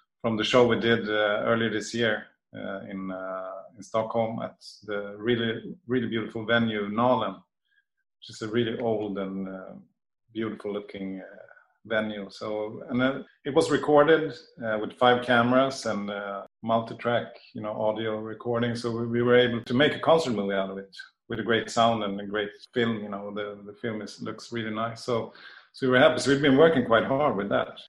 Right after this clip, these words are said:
Uh, Victor Stenqvist made a great audio mix. And, uh, and I, I went to his studio, like, when he was almost done, and we spent, when we spent the day together to make, you know, all the small final adjustments to make it even better. And, uh, and Magnus Stenwinkel has been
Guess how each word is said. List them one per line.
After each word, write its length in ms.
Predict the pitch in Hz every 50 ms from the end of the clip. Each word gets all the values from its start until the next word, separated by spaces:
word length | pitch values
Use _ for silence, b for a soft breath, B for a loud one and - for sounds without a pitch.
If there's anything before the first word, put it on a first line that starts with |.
| _ _
Uh, 300 | - 104 98 98 98 98
Victor 240 | 98 104 113 110 123
Stenqvist 920 | 117 - 127 120 117 110 110 - - 127 117 117 - - - - _ -
made 240 | 110 104 107 104 101
a 500 | 101 101 98 98 98 98 101 104 - - -
great 320 | 104 - 113 123 123 120 -
audio 260 | 120 113 110 113 113
mix. 500 | 110 113 113 - - - - - - - _ _ -
And, 160 | 104 104 52
uh, 420 | - 104 52 73 104 104 104 53 53
and 120 | - 104 104
I, 180 | 104 101 101 98 98 101 - - _ -
I 60 | -
went 240 | 117 117 117 117 -
to 80 | 113 120
his 160 | 110 107 -
studio, 460 | - 123 123 120 117 117 117 117 113
like, 260 | 113 110 107 104 98 - - - - - -
when 120 | 110 107
he 80 | 101 101
was 400 | 101 98 - - - - - _ -
almost 320 | 113 110 104 98 98 - -
done, 200 | 110 104 104 104
and 80 | 101
we 80 | 101 95
spent, 440 | - - - 107 101 95 95 98 - - _ -
when 120 | 110 104
we 80 | 101 104
spent 240 | - - 117 107 104
the 100 | 104 98
day 200 | 113 113 107 104
together 540 | - 107 104 110 113 113 117 117 117 117 - _ _ -
to 80 | - 110
make, 260 | 107 104 98 - -
you 120 | 110 104
know, 60 | 101
all 140 | 101 104 98
the 140 | 98 104 101
small 320 | 101 - 104 104 107 101
final 580 | 101 - - 110 110 110 104 101 98 98 92 - -
adjustments 800 | 113 104 101 123 123 123 - - - 123 120 123 117 - - -
to 80 | - 110
make 180 | 107 107 104 113
it 60 | 104
even 400 | 110 107 104 104 104 101 98 95 -
better. 500 | 98 - 107 107 107 113 120 120 117 - -
And, 260 | 117 110 104 107 104
uh, 560 | 104 104 104 104 101 101 98 98 101 107 113 -
and 100 | - 101
Magnus 280 | 101 104 104 107 - -
Stenwinkel 600 | - 120 110 104 104 107 107 104 107 110 104 107
has 140 | 104 101 -
been 440 | - 107 101 98 95 95 95 -